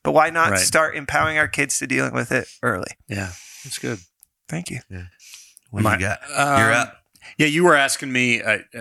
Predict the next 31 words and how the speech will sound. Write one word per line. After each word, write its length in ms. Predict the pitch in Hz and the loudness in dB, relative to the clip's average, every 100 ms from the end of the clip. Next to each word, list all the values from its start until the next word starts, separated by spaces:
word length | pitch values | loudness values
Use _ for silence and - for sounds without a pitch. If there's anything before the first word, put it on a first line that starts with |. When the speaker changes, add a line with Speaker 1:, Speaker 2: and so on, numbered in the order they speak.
| - | -8
Speaker 2:
it 100 | 123 | -6
just 200 | 110 117 | -2 -2
kinda 180 | - 107 | -2 -4
came 240 | 98 110 | -2 0
to 60 | 107 | 2
me, 100 | 104 | 2
you 100 | 98 | 4
were 100 | 98 | 4
asking 320 | 95 90 98 | 2 0 -2
me 100 | 92 | -2
about, 320 | 90 90 87 - | 0 0 -2 -2
you 100 | 95 | -2
know, 120 | 90 | -2
the 80 | 85 | -2
whole 180 | 90 | 0
school 360 | 82 - 98 90 | 0 0 -2 -4
thing 400 | - 87 85 82 | -4 -4 -4 -4
and, 120 | 82 | -4
Speaker 3:
Yeah. 120 | 92 92 | -4 -4
Speaker 2:
and 260 | 85 85 | -4 -4
being 240 | 82 92 90 | 0 0 0
in 100 | 87 | -4
the 100 | 80 | -4
culture 460 | - 87 - 85 | -4 -4 -2 -4
and 160 | 82 82 | -4 -2
stuff 280 | - 85 - | -2 -2 -2
like 200 | 82 - | -4 -4
that. 280 | 80 78 82 - | -2 -2 -4 -6
And 340 | 92 85 85 - - - - - | -4 -4 -6 -10 -16 -18 -16 -8
I 120 | 113 | -6
guess, 560 | 107 135 139 - - | -2 -2 0 -2 -2